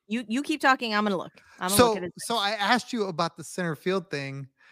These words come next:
Speaker 1: or, or I talked about the center field thing because I wanted to ask you then,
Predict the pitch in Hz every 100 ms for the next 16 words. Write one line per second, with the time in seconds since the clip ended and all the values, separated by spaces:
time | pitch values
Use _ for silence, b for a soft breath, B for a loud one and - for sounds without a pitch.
0 | b b b - 165 175 170 170 165 139
1 | - 185 180 156 151 175 156 - 170 143
2 | 151 135 139 147 143 131 - 151 156 160
3 | 147 - - 170 220 - 147 139 135 135
4 | - 143 135 254 190 135 165